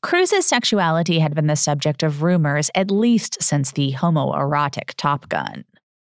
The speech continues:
The mob's specific reference to Bill's height is another personal dig that applies to the actor, who was starring in this film alongside his real-life wife, who towered over him in heels,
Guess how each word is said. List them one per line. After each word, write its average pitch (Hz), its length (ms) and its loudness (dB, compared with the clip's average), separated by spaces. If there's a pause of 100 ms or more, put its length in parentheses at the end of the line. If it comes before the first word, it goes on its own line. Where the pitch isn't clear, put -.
(220)
The 175 120 2
mob's 165 560 2
specific 165 680 -2
reference 143 500 -2
to 151 120 0
Bill's 135 360 0
height 160 600 -2 (380)
is 175 120 4
another 240 520 2
personal 139 520 -2
dig 131 320 -2
that 139 120 -2
applies 131 400 -2
to - 80 -8
the 135 160 0
actor, 135 680 -2 (380)
who 262 100 4
was 262 180 2
starring 302 520 2
in 185 160 4
this 202 220 0
film 147 280 0
alongside 139 640 0
his 131 180 -2
real-life 233 640 0
wife, 131 340 0 (260)
who 165 180 2
towered 196 540 0
over 131 240 -2
him 135 200 0
in 135 100 0
heels, 269 720 0